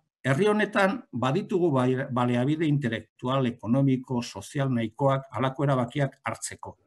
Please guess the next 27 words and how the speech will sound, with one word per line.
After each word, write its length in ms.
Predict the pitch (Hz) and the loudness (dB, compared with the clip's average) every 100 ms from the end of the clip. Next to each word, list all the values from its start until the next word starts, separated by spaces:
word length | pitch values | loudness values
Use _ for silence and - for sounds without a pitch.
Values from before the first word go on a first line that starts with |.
| _ 127 | _ -6
Eta 300 | 123 127 120 - - | -2 0 0 -2 2
neurri 440 | 135 143 139 180 | 4 6 4 4
horiek 380 | 165 180 196 - | 4 2 2 -4
nolabait 460 | 123 151 160 151 143 | -2 0 2 0 -2
ere 160 | 143 175 - - | -2 -2 -6 -2
hemen 280 | 156 160 143 | 0 4 4
hartzeko, 500 | 123 - 175 202 196 - - _ _ 143 | 2 -2 -4 0 -2 -4 -18 _ _ -2
eta 340 | 147 139 127 143 | 2 2 2 2
hemengo 420 | 160 233 247 220 | 6 8 8 8
egoera 380 | 190 214 202 175 | 8 6 6 4
produktibo 640 | 147 151 143 143 - 208 170 | 2 2 0 0 -2 2 2
eta 200 | 143 147 | 2 0
ekonomikoa 640 | 143 147 160 185 180 156 143 | 2 2 2 2 0 0 2
kontuan 460 | 139 143 170 160 | 2 2 2 0
hartuz 380 | 156 147 151 - - | 0 -2 -6 -8 -10
hartzeko. 480 | 107 - 131 123 98 - | -10 -6 -6 -6 -16 -14
Ez, 140 | 113 - - | -14 -12 -4
ez 140 | 139 170 | -2 4
genuke 380 | 247 240 254 160 | 4 6 4 4
behar 320 | 165 170 165 | 4 4 4
inor 400 | 151 165 170 143 - - - | 2 4 2 0 -8 -20 -2
kanpotik 640 | 139 147 156 165 160 143 - | 2 2 2 0 0 -4 -2
ezer 380 | 139 - 156 143 - | -2 0 -2 -4 -4
eta 260 | 131 131 131 | -4 0 0
halako 300 | 143 143 127 | 0 0 0
erabakirik 580 | 135 123 127 120 120 | 0 0 0 0 0
hartzea. 380 | 107 - - - | -6 -12 -14 -14